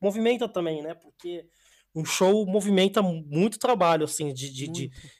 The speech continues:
Speaker 1: de, de, de outras pessoas, assim, não só de, de artistas, né? Um show pra acontecer, ele precisa ter a pessoa que vende ingresso, precisa ter a pessoa que vai fazer a faxina do, do, do teatro, precisa ter o, as, os funcionários do, do teatro, né? Da, do, da casa de espetáculo ali, né?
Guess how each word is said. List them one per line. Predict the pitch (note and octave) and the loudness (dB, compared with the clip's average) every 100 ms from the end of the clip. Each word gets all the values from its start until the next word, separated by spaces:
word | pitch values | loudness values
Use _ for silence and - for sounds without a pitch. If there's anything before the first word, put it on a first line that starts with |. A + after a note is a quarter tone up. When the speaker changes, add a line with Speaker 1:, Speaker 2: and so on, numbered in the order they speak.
| _ | _
Speaker 1:
de, | - C3 | -10 -8
de, | B2+ D3 | -6 -6
de | C3 D#3 | -2 -2
outras | E3 - | -2 0
pessoas, | G#3+ - F#3+ F3+ D3+ | 2 4 4 4 4
assim, | C#3+ - C#3 | 2 0 0
não | D3 F3+ | 0 0
só | A#3+ | 0
de, | F#3+ G3 | -2 -4
de | E3 F#3 | -2 -2
artistas, | D#3+ - F3+ - C#3+ | -2 -4 -2 0 0
né? | C#3 F3+ F#3 - - _ - | 0 0 0 -8 -20 _ -10
Um | D3+ | -8
show | - D#3 | -2 -2
pra | D3+ | 0
acontecer, | E3 E3 D#3+ E3 - D#3+ | -2 -2 -2 0 0 0
ele | D#3 F3 | 0 -2
precisa | - - F#3 G#3+ G#3 G3 F3+ | -4 -4 -2 2 4 4 2
ter | |
a | E3+ | -2
pessoa | E3 - D#3+ | -2 -2 -2
que | D#3+ | -4
vende | C#3+ C#3+ E3+ | -6 -4 -4
ingresso, | F3 F3 F3 E3+ E3 | -2 0 2 0 -2
precisa | - - C3+ | -8 -10 -4
ter | D#3 D3 - _ _ _ | -2 -2 -6 _ _ _
a | C#3 | -8
pessoa | C#3+ - D3+ | -4 -2 -2
que | D3+ | -2
vai | |
fazer | C#3 D3+ C3+ | -4 -4 -4
a | |
faxina | - E3+ - D#3 C#3+ | -4 -4 -2 -2 -2
do, | C3 C3 | -4 -6
do, | C3 | -8
do | C3 C#3+ | -10 -8
teatro, | - F3 D3+ D#3 D3+ - | -4 0 2 0 -2 -8
precisa | - C#3 | -10 -6
ter | - | -4
o, | C#3+ C#3 C3 - _ - | -4 -4 -10 -20 _ -12
as, | C3 | -12
os | C#3 | -12
funcionários | - - E3 F#3 D#3 E3+ F3 | -8 -4 -2 2 4 4 2
do, | C#3+ C3 - | -2 -12 -14
do | D3 | -8
teatro, | - - D3 D#3+ E3 E3 C#3 | -4 0 2 2 0 -2 -4
né? | D3+ E3 | -2 -2
Da, | C#3 C#3 | -2 -6
do, | C3 | -6
da | C3+ | -6
casa | C3 D3 C3+ | -4 -6 -6
de | C3 | -10
espetáculo | - D#3 - C#3 C#3 - E3 | -10 -8 -4 -6 -6 -8 -8
ali, | F3 E3+ | -6 -4
né? | E3 | -4